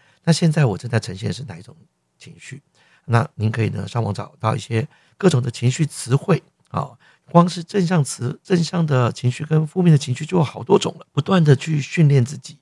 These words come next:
呃，原来有这一些，呃，表达不同的情绪方式。接下来呢，你才有可能在遇到什么样的状况之下，去调动你自己，去展现那样的情绪，这叫做放的部分。收，那又是另外一回事嘞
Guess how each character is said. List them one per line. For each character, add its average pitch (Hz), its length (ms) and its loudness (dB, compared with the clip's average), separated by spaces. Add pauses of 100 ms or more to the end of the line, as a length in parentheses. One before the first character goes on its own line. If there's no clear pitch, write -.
呃， 120 120 -2
原 135 180 4
来 175 80 4
有 131 160 0
这 - 140 -14
一 90 80 -10
些， - 260 -18 (100)
呃， - 180 -16
表 - 280 -8
达 - 200 -18 (140)
不 143 100 -2
同 90 220 -10
的 156 220 -10
情 98 260 -8
绪 - 300 -10
方 110 120 -6
式。 - 240 -8 (140)
接 147 160 6
下 147 160 6
来 110 180 2
呢， 107 160 -2
你 113 100 -2
才 117 200 -4
有 147 140 6
可 - 340 -12
能 90 240 -12 (360)
在 160 240 2
遇 160 100 2
到 139 180 2
什 - 120 -8
么 104 60 -8
样 113 120 2
的 101 40 0
状 117 220 0
况 107 160 -2
之 - 160 -12
下， - 280 -8 (300)
去 160 140 -4 (100)
调 180 220 4
动 143 240 2
你 87 80 -4
自 - 180 -20
己， - 200 -20 (260)
去 117 240 -6
展 - 300 -6
现 117 240 4
那 92 80 -4
样 87 120 -12
的 - 100 -14
情 - 220 -20
绪， - 220 -20 (160)
这 127 100 -6
叫 113 120 -4
做 - 260 -10 (420)
放 117 280 0
的 - 100 -16
部 - 260 -20
分。 - 140 -20 (120)
收， - 760 6
那 226 100 2
又 196 140 4
是 180 100 0
另 185 140 2
外 190 100 2
一 156 40 4
回 127 180 2
事 160 220 -2
嘞 - 140 -6